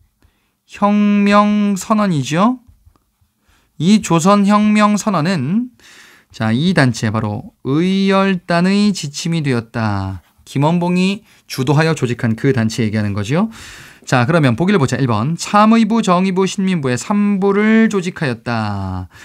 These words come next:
의열단이요? 아니다. 요거는 천구백이십 년대 만주 독립군의 활동에 대한 내용이지요. 음.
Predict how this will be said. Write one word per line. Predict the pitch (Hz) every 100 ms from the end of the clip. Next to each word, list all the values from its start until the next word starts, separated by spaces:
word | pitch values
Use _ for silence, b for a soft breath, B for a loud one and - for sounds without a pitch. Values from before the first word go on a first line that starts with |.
| B -
의열단이요? | 143 190 190 185 214 269 240
아니다. | 113 120 113 107 -
요거는 | 131 135 131 185 143 180 240 240 B B B B B B
천구백이십 | - - 233 226 220 170 147
년대 | 190 160 123 123 156 220 220 -
만주 | 117 120 147 190 185 202 208
독립군의 | 202 139 160 180 - 170
활동에 | 165 170 143 139 135 202 214 - - 143 135
대한 | 131 131
내용이지요. | 113 117 123 113 131 131 165 240 240 b b -
음. | 104 95